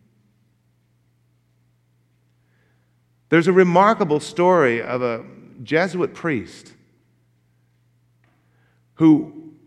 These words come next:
went into the Huron Lakes area as the New World was being opened up. And he sought to win people to Christ in that area. And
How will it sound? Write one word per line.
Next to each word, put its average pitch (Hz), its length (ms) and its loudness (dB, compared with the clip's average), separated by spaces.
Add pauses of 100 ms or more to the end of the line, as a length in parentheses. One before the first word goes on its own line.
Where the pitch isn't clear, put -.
(160)
went 202 340 -2
into 180 300 -6
the 139 100 -4
Huron 190 480 -2
Lakes 165 340 -2
area 113 560 -2
as 123 200 -6
the 135 100 -4
New 160 180 0
World 165 340 0
was 120 180 -4
being 139 260 -2
opened 135 360 -6
up. 113 260 -6 (1400)
And 151 100 -4
he 170 80 0
sought 202 420 2 (480)
to 156 160 0
win 190 400 2
people 180 360 -4
to 160 100 -10
Christ 147 480 0
in 135 100 -6
that 131 200 -2
area. 139 400 0
And 131 180 -6